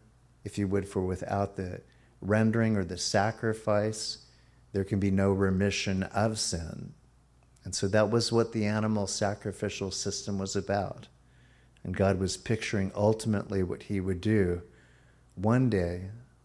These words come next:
on behalf of his nation and all the world in giving his son. So it's a fascinating picture there. The Jews believed, those that were the scholars, that the pone-,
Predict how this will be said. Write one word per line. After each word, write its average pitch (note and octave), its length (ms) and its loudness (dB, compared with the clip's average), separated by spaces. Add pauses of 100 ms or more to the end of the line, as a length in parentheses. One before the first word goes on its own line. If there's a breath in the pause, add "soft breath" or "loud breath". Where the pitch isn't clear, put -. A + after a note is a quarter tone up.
(120)
on F#2 80 -6
behalf F#2+ 480 0
of E2+ 160 -8
his G#2+ 260 0
nation A2 540 0
and F2+ 180 -4
all A2+ 280 6
the A#2+ 100 4
world A2 440 2 (600 soft breath)
in F#2 160 0
giving G#2 420 4
his F#2 220 -2
son. - 540 -6 (1200)
So - 160 0
it's G2 120 0
a G2 60 4
fascinating G2+ 800 2
picture - 440 -4
there. E2+ 400 -10 (1040 loud breath)
The A2+ 80 0
Jews E3 420 6
believed, A2+ 960 2
those G#2 340 2
that G2+ 180 -4
were G#2 140 0
the F#2+ 100 -2
scholars, G#2+ 1080 0
that - 140 -10
the - 80 -6
pone-, A2 420 0